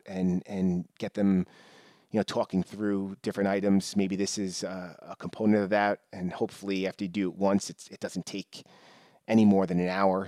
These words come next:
to refresh the list and go through it and say, "Is this still relevant?" Um, so now you, now you're really just spending an hour rather than spending,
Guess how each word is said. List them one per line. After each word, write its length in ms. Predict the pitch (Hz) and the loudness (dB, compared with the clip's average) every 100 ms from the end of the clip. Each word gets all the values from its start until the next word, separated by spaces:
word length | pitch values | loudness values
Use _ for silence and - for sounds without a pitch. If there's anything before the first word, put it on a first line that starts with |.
| - | -6
to 240 | 101 92 | -2 -2
refresh 480 | 85 101 - 90 - | -2 -6 -4 -6 -4
the 60 | 90 | -4
list 280 | 101 - | -4 -2
and 140 | 95 90 | 0 0
go 140 | 98 | 0
through 300 | - 101 101 | -2 0 2
it 40 | 92 | 2
and 100 | 90 | 0
say, 140 | 92 | -2
"Is 100 | 90 | -6
this 120 | 95 | -8
still 180 | - 98 | -4 -4
relevant?" 520 | 90 98 95 101 98 - | 0 -2 0 0 0 -4
Um, 240 | 104 92 92 | -8 -4 -4
so 160 | - | -2
now 80 | 92 | -4
you, 200 | 90 90 87 | -2 -6 -6
now 160 | 107 | -4
you're 180 | 98 90 | -2 -4
really 240 | 95 90 87 | -6 -6 -8
just 280 | 92 - | -10 -12
spending 300 | - 92 85 | -4 -2 0
an 60 | 87 | -2
hour 300 | 95 95 92 | 0 0 -2
rather 280 | 90 90 87 | -4 -6 -4
than 140 | 90 | -6
spending, 520 | - 92 90 87 87 | -4 -4 -2 0 -2